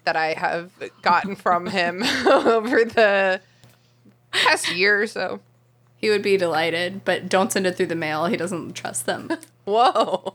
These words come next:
Speaker 1: okay. Um, <laughs> does he trust the banks?
Speaker 2: Yeah, uh, he, he does trust the banks, which is ironic.
Speaker 1: Hmm, interesting.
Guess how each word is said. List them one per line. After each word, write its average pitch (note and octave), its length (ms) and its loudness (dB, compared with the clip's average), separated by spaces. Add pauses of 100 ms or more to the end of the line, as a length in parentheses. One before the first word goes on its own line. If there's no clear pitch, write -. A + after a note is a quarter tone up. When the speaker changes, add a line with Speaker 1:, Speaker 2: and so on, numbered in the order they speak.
Speaker 1:
okay. - 420 -8 (1900)
Um, A3+ 420 4 (580)
<laughs> F4 540 2
does G3+ 140 0
he A3 80 -2
trust A3+ 240 -2
the A3 80 -6
banks? A3 480 -8 (520)
Speaker 2:
Yeah, C#4+ 320 4
uh, A3 120 4
he, A3+ 360 2 (140)
he - 180 -4
does C#3 300 -2
trust E3+ 280 -2
the E3 60 -4
banks, B2 300 -4
which E3 180 -6
is D#3+ 240 -8
ironic. C#3 640 -2 (320)
Speaker 1:
Hmm, G#3 220 -14
interesting. G3+ 480 -16